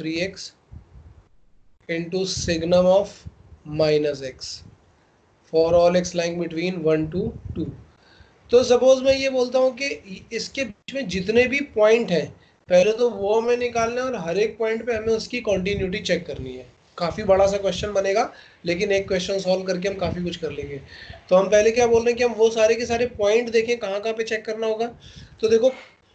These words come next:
पहले तो तुम ये देख लो कि कौन से, कौन से point पे check करना चाहिए। Boundary point में एक point आता है ज़ीरो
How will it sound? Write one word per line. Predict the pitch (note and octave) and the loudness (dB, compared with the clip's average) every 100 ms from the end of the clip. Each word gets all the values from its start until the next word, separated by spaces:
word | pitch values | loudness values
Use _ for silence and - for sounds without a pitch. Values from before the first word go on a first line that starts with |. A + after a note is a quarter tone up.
| - - | -4 4
पहले | G#3 B3 | 4 4
तो | B3+ | -4
तुम | C4+ B3 | -6 -2
ये | A#3+ | 0
देख | B3 A3+ | 2 2
लो | A#3+ | 0
कि | B3+ | -4
कौन | A#3+ A3+ | -2 -2
से, | A3+ | -2
कौन | A#3+ A#3 | -2 -4
से | A#3 | -4
point | A#3 A3 | -4 -4
पे | A3+ | -4
check | A#3 G#3 F#3+ | -4 -4 -4
करना | D#3 D3+ | -6 -6
चाहिए। | C#3+ C#3+ C#3 C3+ - - - - | -6 -8 -8 -10 -16 -18 -18 2
Boundary | E3+ F3+ F#3 A#3 | 4 4 2 -2
point | A3+ A3+ | 0 0
में | A3+ A3+ | 0 -2
एक | A3 | -2
point | A3+ G#3+ G#3+ | -4 0 0
आता | G#3+ | 2
है | A3 | 0
ज़ीरो | F#3+ D#3+ F3 F#3+ F#3 | 0 -4 -4 -4 -8